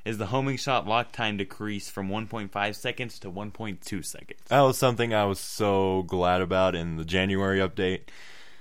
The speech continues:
Speaker 2: But I guess the people who are using homing shot weren't glad about it.
Speaker 1: Just like there's the homing shot users and the bowcaster users.
Speaker 2: <laughs> Yeah.
Speaker 1: Okay,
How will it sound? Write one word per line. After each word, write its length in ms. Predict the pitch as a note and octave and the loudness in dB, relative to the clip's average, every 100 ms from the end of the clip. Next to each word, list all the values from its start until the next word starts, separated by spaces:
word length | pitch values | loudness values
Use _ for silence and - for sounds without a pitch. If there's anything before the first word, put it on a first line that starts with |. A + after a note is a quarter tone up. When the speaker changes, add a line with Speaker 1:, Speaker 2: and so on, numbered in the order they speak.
| - - - - - - - - - - - - - - - | -16 -16 -16 -16 -16 -16 -16 -16 -16 -16 -16 -16 -16 -6 4
Speaker 2:
But 100 | C3+ | 6
I 40 | |
guess 160 | B2+ A#2 | 6 6
the 100 | A2+ | 4
people 240 | A#2 G#2+ | 2 4
who 60 | A2 | 4
are 100 | A2 | 4
using 320 | G#2+ A2 A#2 | 2 0 0
homing 280 | A#2 B2 G#2 | 2 2 0
shot 300 | - G2+ F#2 | 2 2 2
weren't 280 | G#2 G2+ E2 | 0 0 0
glad 240 | F#2 E2+ | 0 0
about 240 | D#2+ D2+ | 0 0
it. 140 | D2+ - | -2 -10
Speaker 1:
Just 240 | D#2 G#2 - | -6 -6 -2
like 200 | A#2 G#2+ | -4 -2
there's 220 | A#2 G2+ | -4 -2
the 100 | G2+ | -4
homing 280 | F#2 B2 C3 | -2 -4 -4
shot 280 | - B2 G#2 | -2 0 0
users 420 | B2 B2+ B2+ A2 | -2 -2 -4 -4
and 100 | G#2+ | -4
the 60 | |
bowcaster 720 | F2 F#2 - E2 E2 - E2 D#2 | -2 -4 -4 -6 -8 -10 -12 -10
users. 480 | D#2+ D2+ D#2 D2+ - | -12 -12 -14 -14 -16
Speaker 2:
<laughs> 680 | - - - - - - G2+ | -16 -16 -18 -16 -10 -4 -2
Yeah. 260 | F#2+ D#2+ - - | 0 -2 -6 -8
Speaker 1:
Okay, 340 | - - F#2 | -8 -4 -4